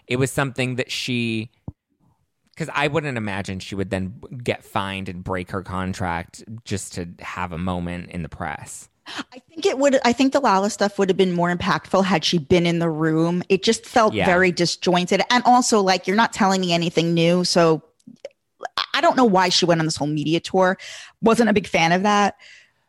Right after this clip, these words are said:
Speaker 1: Because what did it ac-, what did it do at the end of the day is my thing. Like, it didn't promote the reunion because it, if anything, it did the opposite of promote the reunion because it gave everything that we were gonna be seeing at the reunion. It
Speaker 2: Mm-hmm.
Speaker 1: didn't pr-, she didn't sell her book in it.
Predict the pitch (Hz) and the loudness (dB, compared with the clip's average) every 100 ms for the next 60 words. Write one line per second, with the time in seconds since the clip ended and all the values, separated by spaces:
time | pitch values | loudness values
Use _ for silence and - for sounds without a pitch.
0 | _ - 180 185 156 170 175 156 139 113 | _ -4 0 0 2 2 2 2 0 -2
1 | - 143 139 139 101 113 131 120 82 82 | 0 0 2 2 0 0 0 -2 -8 -10
2 | - - 80 95 101 101 98 80 90 104 | -12 -12 -10 -6 -4 -4 -6 -10 -8 -6
3 | 117 127 135 - - 139 120 - 117 117 | -4 -4 -4 -6 -4 -2 -2 -2 -4 -4
4 | 95 82 82 92 101 - 98 85 113 107 | -2 -4 -4 -4 -4 -4 -6 -4 -4 -4
5 | - 107 127 131 123 117 104 110 95 104 | -6 -2 0 0 -2 -2 -2 -2 -2 -2
6 | 120 139 - 104 - 101 90 95 95 87 | -2 -2 -4 -6 -4 -4 -4 -4 -4 -4
7 | 87 - 95 98 101 101 95 95 87 82 | -6 -8 -10 -10 -6 -6 -6 -6 -6 -8
8 | 92 90 90 90 90 90 85 85 - 120 | -8 -8 -6 -8 -6 -8 -8 -8 -6 -4
9 | 101 85 85 82 80 87 - - - - | -4 -4 -6 -6 -6 -8 -10 -18 -20 -6
10 | - 160 147 165 175 139 - 139 156 160 | -2 0 0 -2 -6 -8 -4 -2 -2 -4
11 | 135 _ - 120 110 95 90 113 135 - | -12 _ -2 0 0 -2 -2 -2 -2 -6
12 | 107 87 82 120 | -6 -4 -4 -6